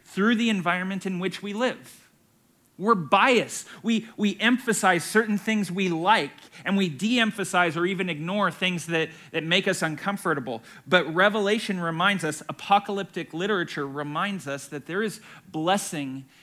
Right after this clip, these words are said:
in trying to see beyond just our frame of reference, God's view. In light of the final outcome,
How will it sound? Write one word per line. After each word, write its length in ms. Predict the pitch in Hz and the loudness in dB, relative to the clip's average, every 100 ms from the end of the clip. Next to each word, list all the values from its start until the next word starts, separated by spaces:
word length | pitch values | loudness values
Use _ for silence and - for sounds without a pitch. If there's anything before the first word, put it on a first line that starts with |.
| - | -10
in 140 | 151 | -8
trying 400 | - 160 170 175 | -6 -2 0 -2
to 80 | 156 | -6
see 320 | - 165 156 | -8 -8 -8
beyond 960 | 139 135 143 143 147 165 156 139 123 123 _ _ _ _ _ _ _ _ _ _ _ 101 | -8 -14 -8 -4 -2 0 0 -2 -10 -14 _ _ _ _ _ _ _ _ _ _ _ -6
just 340 | 151 160 - - | -2 -2 -4 -2
our 160 | 151 | -2
frame 380 | 151 - 160 147 | -2 -4 -4 -4
of 100 | 135 | -4
reference, 680 | 135 131 - - - - - 135 | -4 -6 -8 -20 -20 -20 -20 -4
God's 340 | 156 151 117 | 0 0 -2
view. 220 | 127 104 - - _ _ _ _ _ _ _ _ _ _ _ _ _ _ _ _ _ _ _ | -14 -16 -16 -20 _ _ _ _ _ _ _ _ _ _ _ _ _ _ _ _ _ _ _
In 220 | 170 170 160 | -2 0 6
light 220 | 165 180 | 6 6
of 120 | 180 | 2
the 60 | 160 | 0
final 360 | 175 160 156 | 2 0 2
outcome, 500 | 151 143 - 110 104 | 0 0 -2 -14 -14